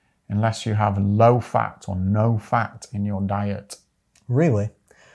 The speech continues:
Speaker 2: Um,
Speaker 1: Position to me is an absolute truth, and I smelt a rat.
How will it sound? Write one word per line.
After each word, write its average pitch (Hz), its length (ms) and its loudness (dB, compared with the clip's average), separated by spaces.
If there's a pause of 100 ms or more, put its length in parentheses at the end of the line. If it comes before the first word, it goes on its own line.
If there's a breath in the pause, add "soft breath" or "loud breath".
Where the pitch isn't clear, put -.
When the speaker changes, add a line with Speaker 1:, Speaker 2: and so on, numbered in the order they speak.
(220 soft breath)
Speaker 2:
Um, 120 920 2 (200)
Speaker 1:
Position 135 460 0
to 131 120 -2
me 110 220 0
is 107 240 -4
an 104 220 -2
absolute 123 600 -2
truth, - 580 -8 (840)
and 110 140 0
I 110 120 2
smelt 104 360 0
a 104 60 0
rat. 101 380 -4